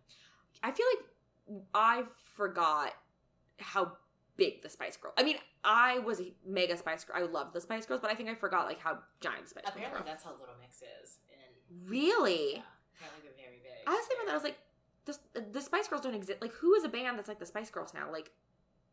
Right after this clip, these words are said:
Speaker 2: there are no girl groups
Speaker 1: there are
Speaker 2: now.
Speaker 1: no girl groups. I guess Ariana Grande is, like, big, but she's one lady.
Speaker 2: Yeah, there are no girl groups
Speaker 1: There are no
Speaker 2: anymore.
Speaker 1: I guess that would be Little Mix. That's so interesting.
Speaker 2: Yeah,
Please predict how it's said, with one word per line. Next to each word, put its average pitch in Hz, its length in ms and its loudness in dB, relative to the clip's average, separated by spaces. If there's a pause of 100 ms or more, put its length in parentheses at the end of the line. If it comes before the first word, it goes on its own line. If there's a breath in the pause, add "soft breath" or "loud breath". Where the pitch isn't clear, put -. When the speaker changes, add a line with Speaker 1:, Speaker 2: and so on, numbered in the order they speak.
(200)
Speaker 2:
there 175 120 -10
are 180 40 -10
no 170 160 -10
girl 147 220 -14
groups - 260 -18
Speaker 1:
there 233 120 -4
are - 20 -2
Speaker 2:
now. 240 80 -2
Speaker 1:
no 233 60 -2
girl 311 160 4
groups. 180 240 -2
I 202 60 0
guess 233 160 -4
Ariana 208 400 4
Grande 185 300 4
is, 175 180 -4
like, 170 220 -6
big, 160 240 -2
but 170 100 -6
she's 185 180 -8
one 165 220 -6
lady. 139 440 -6 (2750)
Speaker 2:
Yeah, 156 140 -20
there 147 120 -14
are 143 60 -18
no 135 180 -20
girl 139 220 -18
groups - 160 -20
Speaker 1:
There 208 100 -8
are - 20 -8
no 208 80 -8
Speaker 2:
anymore. - 240 -20 (360)
Speaker 1:
I 214 60 -4
guess 214 140 -4
that 190 180 0
would 196 100 -2
be 196 100 -2
Little 196 260 -4
Mix. 226 260 -16
That's - 200 -16
so 190 300 -10
interesting. 208 520 -20 (1600)
Speaker 2:
Yeah, 151 140 -14